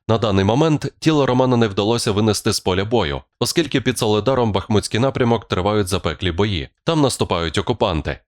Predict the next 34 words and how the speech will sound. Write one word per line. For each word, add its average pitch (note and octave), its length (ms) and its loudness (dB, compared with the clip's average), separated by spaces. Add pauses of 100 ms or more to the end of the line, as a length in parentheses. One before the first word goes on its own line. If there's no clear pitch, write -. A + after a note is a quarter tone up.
(120)
«Я G2+ 180 -2
не G#2 100 2
вірила B2 420 2
і G#2 80 0
до A2+ 140 0
останнього G#2 460 0
сподівалася, C3+ 640 -2
що - 140 -2
це F#2+ 160 -4
помилка. F#2+ 600 -2 (140)
Можливо, A2 420 2
ти A2 100 -2
поранений C3+ 580 2
і A#2+ 60 0
потрапив G2 460 -2
у F#2+ 100 2
полон, F2+ 480 0
але G#2 220 0
твій F#2+ 220 -4
побратим F#2+ 500 -2
Володя, B2 380 0
з G2+ 100 -4
яким A2 340 0
ви G2 120 0
разом F#2+ 300 0
добровольцями F#2+ 640 0
пішли G2 340 -2
на F2+ 120 2
війну, G2+ 420 0 (160)
повернувся A#2+ 560 2
сьогодні G#2 400 0
в F#2 40 -2
цей A2 180 -2
окоп C#3 320 -2